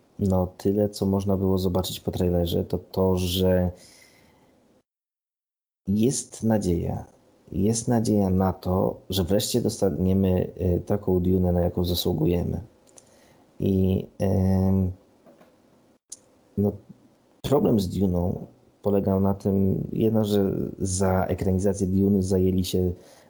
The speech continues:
zabrali, zabrali się pierwszy raz bardzo dawno temu, <laughs> już w tym momencie.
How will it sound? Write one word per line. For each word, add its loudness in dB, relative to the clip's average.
zabrali, 0
zabrali 0
się -4
pierwszy -2
raz 0
bardzo -2
dawno 0
temu, 0
<laughs> -8
już -10
w -20
tym -2
momencie. 0